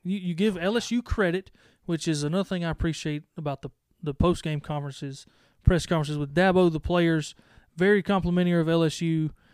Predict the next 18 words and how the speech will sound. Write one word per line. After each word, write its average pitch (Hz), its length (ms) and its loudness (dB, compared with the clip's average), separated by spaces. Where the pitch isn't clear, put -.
Uh, 156 240 -6
you 165 80 -4
know, 147 240 -6
you 165 80 -6
don't 170 200 0
whine 170 200 -4
about 160 200 -2
the 156 60 -4
refs. 151 360 -2
You 156 60 -14
don't 156 200 -8
whine 156 220 -6
about 147 320 -8
certain 151 320 -4
plays 143 400 -4
or 135 220 -10
the 156 120 -8
non, 151 460 -2